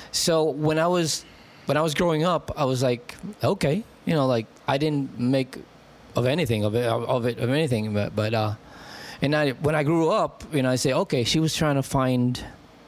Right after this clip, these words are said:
something," you know, and I guess she found it eventually, you know, in what is called the Baha'i faith, you know, and she was, she became a, a member, and she did all kinds of stuff for the Baha'i faith, you know, and stuff like that. And that was, that was the last thing she did. When, when she m-,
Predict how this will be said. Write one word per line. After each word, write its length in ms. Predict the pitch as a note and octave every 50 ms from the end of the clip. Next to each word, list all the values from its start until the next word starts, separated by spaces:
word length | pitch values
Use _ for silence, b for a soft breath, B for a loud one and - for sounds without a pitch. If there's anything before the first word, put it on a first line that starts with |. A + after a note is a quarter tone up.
| - - -
something," 640 | - - - - E3 E3+ F#3 - - E2 F2+ G2+ G#2+ A#2+
you 100 | A2+ G#2+
know, 200 | G#2 G#2+ A2+ A#2
and 300 | A2 G#2 G2 F#2+ F2+ - -
I 80 | F2
guess 160 | F#2 F#2+ - -
she 140 | - G2
found 340 | F#2 - - C#3+ D#3+ D3 C3
it 100 | A#2 G#2+
eventually, 520 | A2 G#2+ C3+ D3 D3 - - G2+ F#2+ G#2 A#2
you 180 | C3+ C#3+ A#2
know, 220 | G#2 G2+ G#2+ B2+ C#3+ - B B B B B B B B B B B B B B -
in 240 | B2 A#2 A#2 A2+
what 140 | A#2+ A#2+ A#2 B2
is 360 | A#2+ G#2+ - - - - - - - -
called 300 | - C#3+ C3+ B2 A#2+ A#2
the 60 | A2+
Baha'i 300 | G#2 A2+ G#2 A#2+ A#2+ A#2
faith, 460 | A2+ - C3 A2+ A2+ A#2+ - - -
you 80 | B2+ G#2+
know, 160 | G#2 G#2+ A2
and 180 | G#2+ G2 F#2+
she 200 | F#2 - - A#2+
was, 200 | A#2 A#2 G#2+ G2+
she 120 | - - B2+
became 420 | A#2+ B2 - B2+ A#2+ A#2+ A#2 A2
a, 240 | A2+ A2 G#2 G#2+ G#2
a 40 | G2+
member, 380 | G#2+ A2+ A2+ A2+ A2+ A2+ A2+
and 140 | A2 G2+ F#2+
she 140 | - - A#2
did 160 | A2 A2+ G#2
all 200 | A2 G#2 A2 G#2+
kinds 260 | - - A2+ G#2+ - A#2+
of 60 | G#2
stuff 180 | - - A2+ G#2+
for 100 | - -
the 120 | G2+ G2+ A2 - - -
Baha'i 240 | - G2 F#2 G2+ G#2+
faith, 360 | G#2+ - C#3+ C3 A2+ G#2 -
you 80 | - G#2
know, 80 | F#2+ F#2+
and 100 | A2+ G#2
stuff 240 | - - A#2+ A2 -
like 140 | A#2 A2 -
that. 280 | - C3+ A#2+ A2 D#3+ - B B B B B B B B B B B B B B B B - -
And 400 | A#2+ A#2+ A#2+ A#2+ A#2+ A#2+ A#2 A#2+
that 60 | B2 C3
was, 200 | C3+ B2 - - - -
that 100 | C3 C3
was 160 | C3+ C3 A2
the 60 | B2+
last 200 | C3 C3+ B2 -
thing 100 | D#3+ C#3
she 120 | - -
did. 180 | B2+ D#3+ F3 D3
When, 280 | B2 B2 B2 A#2+ A#2 A2+
when 100 | A#2+ A#2+
she 140 | A#2 - C#3+ C#3
m-, 180 | D3 D3 -